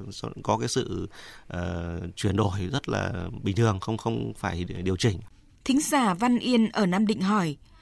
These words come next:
Speaker 2: ở Viện Cơ khí Động lực của Trường Đại học Bách Khoa đã có những nghiên cứu về tác dụng hay cơ chế hoạt động của xăng E năm đối với động cơ chưa và kết quả như thế nào?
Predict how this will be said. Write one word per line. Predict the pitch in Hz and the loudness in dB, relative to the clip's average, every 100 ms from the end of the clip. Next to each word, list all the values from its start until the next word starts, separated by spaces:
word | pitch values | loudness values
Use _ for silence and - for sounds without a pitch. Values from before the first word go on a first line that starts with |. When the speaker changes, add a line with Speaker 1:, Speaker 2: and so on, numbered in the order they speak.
| - - | -8 2
Speaker 2:
ở | 240 202 | 6 6
Viện | 165 208 | 4 2
Cơ | 196 285 | 2 0
khí | 226 | 2
Động | 247 214 | 2 2
lực | 185 185 - | 2 0 0
của | 214 190 | 4 4
Trường | 165 208 | 6 2
Đại | 185 | 2
học | 170 | 0
Bách | 226 311 | -2 -4
Khoa | - 226 214 202 - - | 2 4 4 2 -6 -14
đã | - 247 | 0 2
có | 269 254 | 4 4
những | 247 240 277 | 4 4 2
nghiên | 285 262 | 2 0
cứu | - 220 254 330 | 0 0 0 0
về | 226 190 | 2 2
tác | 240 311 | 2 -2
dụng | - 208 - - - | 0 0 0 -14 -20
hay | - 226 214 | -2 2 4
cơ | 208 | 2
chế | 196 202 | 2 2
hoạt | 254 180 | 2 0
động | 180 180 | 0 0
của | - | 0
xăng | 180 220 - | -2 -2 -2
E | 214 | 2
năm | 208 208 196 - - | 4 4 2 -4 -4
đối | - 220 | 4 4
với | 240 | 6
động | 277 196 170 | 4 2 2
cơ | 220 | 2
chưa | 202 220 208 180 - - - | 4 6 6 6 -2 -20 -20
và | - 240 226 | -2 2 2
kết | 214 370 - | 2 -2 2
quả | 240 190 | 2 4
như | 170 185 | 2 2
thế | 202 180 | 4 2
nào? | 254 208 | 2 2